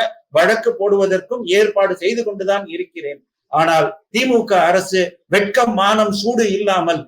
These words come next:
இவர்களை காப்பாற்ற முயலும். எனவே வேறு மாநிலத்தையும் போடணுமான்னு பார்க்கணும். த-, இது, இது போன்ற பேச்சுக்கள் நிறுத்த வேண்டும். கம்பன் கழகம் முதல்ல மன்னிப்பு கேட்கணும்.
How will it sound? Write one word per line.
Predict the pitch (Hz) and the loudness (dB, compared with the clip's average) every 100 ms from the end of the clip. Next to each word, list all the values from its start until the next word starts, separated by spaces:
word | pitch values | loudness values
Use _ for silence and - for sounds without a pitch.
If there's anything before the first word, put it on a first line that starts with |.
| _ | _
இவர்களை | 170 202 180 175 165 | 0 2 2 -2 -4
காப்பாற்ற | - 202 214 208 196 185 | 0 0 2 0 0 -2
முயலும். | 160 185 180 156 - _ - | -2 -2 0 -4 -8 _ -6
எனவே | 151 190 214 180 185 139 | 0 2 2 2 0 2
வேறு | 185 208 | 4 4
மாநிலத்தையும் | 190 202 202 202 208 226 175 | 4 0 -2 -2 -2 -2 0
போடணுமான்னு | 190 185 170 196 202 | 0 0 -2 -6 -6
பார்க்கணும். | 147 160 165 139 139 _ _ _ _ | -8 -8 -6 -8 -10 _ _ _ _
த-, | 139 143 139 | 2 2 2
இது, | 180 180 175 | 0 0 0
இது | 190 226 | 0 0
போன்ற | 226 226 240 247 233 | 2 0 2 0 2
பேச்சுக்கள் | 208 208 214 - 175 165 _ _ | 2 2 -4 -2 -2 -2 _ _
நிறுத்த | 156 180 226 - 233 | -2 0 0 2 2
வேண்டும். | 202 180 165 156 | 2 2 -4 -2
கம்பன் | 165 214 254 254 | -4 -2 -2 -2
கழகம் | 240 220 226 254 220 | 0 2 2 0 0
முதல்ல | 196 208 | 2 2
மன்னிப்பு | 180 190 202 185 | 0 0 -2 -4
கேட்கணும். | 156 139 120 | -8 -10 -16